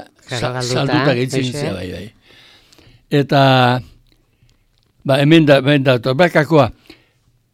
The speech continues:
Speaker 2: noiz izan zan aurreko bisiestoa, eta hurrengoa noiz izango da, gauza erresa da, baina jakin egin behar. A ber, jendeak, eh, a-, entzulek boligrafo hartuta,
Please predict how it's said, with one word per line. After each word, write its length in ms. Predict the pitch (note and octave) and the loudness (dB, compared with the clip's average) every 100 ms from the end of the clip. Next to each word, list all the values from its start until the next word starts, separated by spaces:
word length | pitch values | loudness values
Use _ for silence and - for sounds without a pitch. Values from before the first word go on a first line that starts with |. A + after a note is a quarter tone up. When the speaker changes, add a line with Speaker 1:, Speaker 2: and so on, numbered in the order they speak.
| _ - | _ -6
Speaker 2:
noiz 320 | C3+ E3 F#3+ | 0 4 2
izan 280 | - F#3 F3+ | 0 0 0
zan 200 | F#3 E3 | 2 4
aurreko 380 | D3+ D#3 F3 E3 | 4 4 2 2
bisiestoa, 580 | C#3+ - D#3+ - F#3 D#3+ A2 - _ _ _ _ _ _ _ _ _ _ _ _ _ _ _ _ _ _ _ _ _ _ _ - | 2 -2 -2 2 4 4 0 -10 _ _ _ _ _ _ _ _ _ _ _ _ _ _ _ _ _ _ _ _ _ _ _ -6
eta 220 | C#3+ E3 C3 | -4 0 2
hurrengoa 320 | D3 E3 D3 | 4 6 6
noiz 180 | D3+ D3 | 6 4
izango 280 | - D3+ D3+ | 4 4 6
da, 140 | D3+ | 6
gauza 360 | C3+ D3+ E3 C#3+ | 4 4 4 2
erresa 400 | C3+ D#3 - C#3 | 2 0 2 4
da, 100 | C3+ | 2
baina 440 | B2 D3+ F3 A3 A3 - _ _ _ _ - | 4 4 6 6 4 0 _ _ _ _ -10
jakin 320 | E3 D3 D#3 | -4 -2 0
egin 220 | D3 D3 C3 | 2 2 0
behar. 200 | B2 G2+ - _ _ - _ _ | -4 -8 -20 _ _ -20 _ _
A 140 | - | -8
ber, 100 | C3+ | -6
jendeak, 300 | C3+ C#3 D#3 C#3+ | -4 -2 -2 0
eh, 540 | C#3 C#3 D3 D3 E3 | 0 0 -2 -2 -4
a-, 320 | D#3 - - | -8 -10 -10
entzulek 480 | D3+ C3 E3 D#3 C#3+ | -8 -6 -2 0 0
boligrafo 460 | C3 C3+ D3 C3+ C3+ | -2 -2 -2 -2 -2
hartuta, 400 | - D3+ D3+ | -4 -6 -4